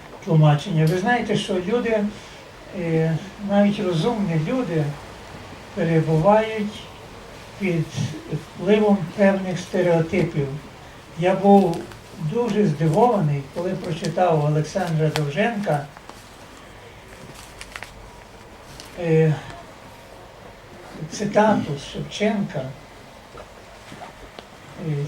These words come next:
це Довженко пише вже навернений Довженко, вже післявоєнний.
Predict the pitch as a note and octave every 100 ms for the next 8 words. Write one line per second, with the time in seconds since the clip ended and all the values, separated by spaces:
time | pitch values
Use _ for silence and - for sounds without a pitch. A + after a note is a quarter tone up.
0 | - E3+ D#3+ D#3 F#3+ G#3 - F#3+ - E3+
1 | D#3+ G#3+ D#3+ D3+ D#3 D#3 D3+ D#3+ E3+ C3+
2 | C3+ C3+ C3 C3 C3+ C3 C#3 B2+ C3 -
3 | C3 C3 D3 F#3+ D#3+ D3 C#3+ D3 - D3+
4 | F#3 C#3+ C#3 C3 B2+ B2 B2+